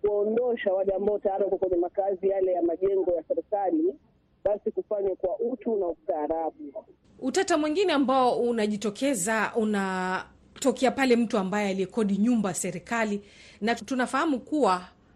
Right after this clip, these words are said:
Speaker 2: hao tenants nao wako na nyumba au wanakodisha watu wengine. Ikifikia kipindi ambapo serikali inalipa ridhaa, inakuwa vuta ni kuvute. Hii ridhaa ipewe nani?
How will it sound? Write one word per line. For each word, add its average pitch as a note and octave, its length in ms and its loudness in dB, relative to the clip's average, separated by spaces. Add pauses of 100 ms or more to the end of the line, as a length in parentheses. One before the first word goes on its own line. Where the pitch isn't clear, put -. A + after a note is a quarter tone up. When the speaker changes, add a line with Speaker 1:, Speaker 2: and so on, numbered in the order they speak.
(160)
Speaker 2:
hao D4+ 240 2
tenants B3 580 -4
nao G#3 460 -2
wako G3 260 -4
na G3+ 140 0
nyumba G#3 500 -2
au D4 280 0
wanakodisha C#4 580 -6
watu D4+ 180 -8
wengine. D#4+ 460 -4 (380)
Ikifikia D4+ 500 -4
kipindi C#4 420 -2
ambapo A#3+ 280 -4
serikali A#3+ 640 -4
inalipa F3 440 -6
ridhaa, E3+ 400 -2 (320)
inakuwa B3 420 -2
vuta A3+ 540 -8
ni G#3+ 140 -6
kuvute. F3+ 400 -12
Hii C#4+ 220 -4
ridhaa G3+ 440 -2
ipewe A3 420 -2
nani? B3+ 460 -4